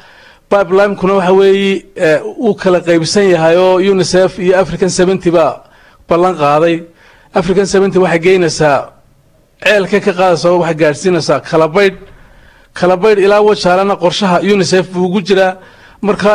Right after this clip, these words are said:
een, waxna waa la hayaa, waxna way maqan yihiin. Een, waqti lama sheegi karo, laakiin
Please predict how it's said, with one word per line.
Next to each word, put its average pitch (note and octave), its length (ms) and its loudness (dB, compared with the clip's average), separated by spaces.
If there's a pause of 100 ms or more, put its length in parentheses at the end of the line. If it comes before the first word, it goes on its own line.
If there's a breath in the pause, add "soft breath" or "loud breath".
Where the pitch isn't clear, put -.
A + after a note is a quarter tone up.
(140)
een, D#3+ 160 0
waxna E3+ 300 0
waa G#3+ 180 4
la F#3+ 120 0
hayaa, E3+ 360 2
waxna D#3+ 280 -2
way G3+ 140 4
maqan F#3 300 0
yihiin. F#3 300 2 (480 soft breath)
Een, E3 400 0 (280)
waqti G3 420 -2 (180)
lama F#3+ 240 0
sheegi G3 260 0
karo, F#3 180 0
laakiin F#3 600 -2